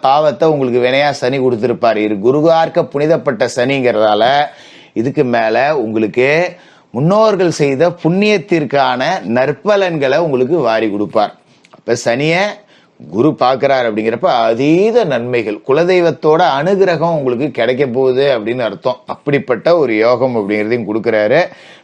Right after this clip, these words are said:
பிள்ளைகளுக்கு கல்யாணம் ஆகும், பிள்ளைகளுக்கு வேலை கிடைக்கும், பிள்ளைங்க நல்லா படிப்பாங்க. வாழ்றதே பிள்ளைகளுக்கு அதையா, பிள்ளையோட நல்லா இருந்தா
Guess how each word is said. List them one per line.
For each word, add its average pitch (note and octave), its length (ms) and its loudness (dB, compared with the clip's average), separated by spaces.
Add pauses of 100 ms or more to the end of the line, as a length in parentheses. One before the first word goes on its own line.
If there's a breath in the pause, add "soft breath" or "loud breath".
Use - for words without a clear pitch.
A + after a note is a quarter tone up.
பிள்ளைகளுக்கு B2+ 480 0
கல்யாணம் A#2+ 320 2
ஆகும், A2+ 260 0
பிள்ளைகளுக்கு B2+ 460 0
வேலை B2+ 220 2
கிடைக்கும், A2 400 -2
பிள்ளைங்க C#3+ 340 0
நல்லா A#2 240 2
படிப்பாங்க. A2 460 -2 (480 loud breath)
வாழ்றதே G2+ 420 0 (120)
பிள்ளைகளுக்கு D#3+ 440 2
அதையா, D#3 340 2 (200)
பிள்ளையோட C3+ 360 2
நல்லா B2+ 200 2
இருந்தா B2+ 180 0